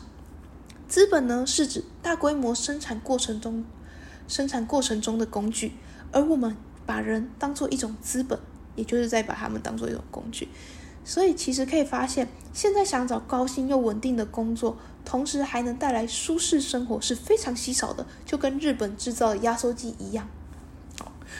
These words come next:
为了竞争优势，父母越早开始培养小孩，就越能够赢在起跑点上。提倡大学教育呢，其实是在要求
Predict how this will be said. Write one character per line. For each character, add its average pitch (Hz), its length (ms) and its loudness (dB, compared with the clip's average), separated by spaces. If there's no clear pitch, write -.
为 370 100 10
了 247 140 8
竞 277 260 -2
争 240 220 4
优 226 160 2
势， - 280 0
父 427 200 6
母 262 120 4
越 311 240 8
早 220 140 -2
开 - 220 -2
始 247 100 -2
培 220 160 -6
养 220 100 -2
小 226 160 -2
孩， - 220 -8
就 - 120 0
越 302 240 8
能 208 160 0
够 233 180 0
赢 208 140 -6
在 220 140 -2
起 214 200 -2
跑 214 160 0
点 208 160 -2
上。 - 220 -4
提 - 140 0
倡 427 240 2
大 403 180 6
学 262 180 4
教 285 240 4
育 285 120 2
呢， 247 180 2
其 262 180 -2
实 269 140 0
是 294 160 0
在 294 140 6
要 269 280 6
求 233 280 -2